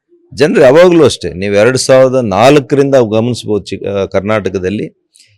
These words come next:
ಯಾವಾಗಲೂ ಕೂಡ ಕರ್ನಾಟಕದ ಅತಿ ಹೆಚ್ಚಿನ ಜನರು ಅವರ ಆಯ್ಕೆ ಲೋಕಸಭೆ ಚುನಾವಣೆಗೆ ಭಾರತೀಯ ಜನತಾ ಪಕ್ಷ ಆಗಿದೆ.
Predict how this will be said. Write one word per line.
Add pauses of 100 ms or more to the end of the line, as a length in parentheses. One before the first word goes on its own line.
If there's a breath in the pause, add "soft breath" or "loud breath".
(140 soft breath)
ಯಾವಾಗಲೂ
ಕೂಡ
ಕರ್ನಾಟಕದ
ಅತಿ
ಹೆಚ್ಚಿನ
ಜನರು (380)
ಅವರ
ಆಯ್ಕೆ
ಲೋಕಸಭೆ
ಚುನಾವಣೆಗೆ (340)
ಭಾರತೀಯ
ಜನತಾ
ಪಕ್ಷ
ಆಗಿದೆ.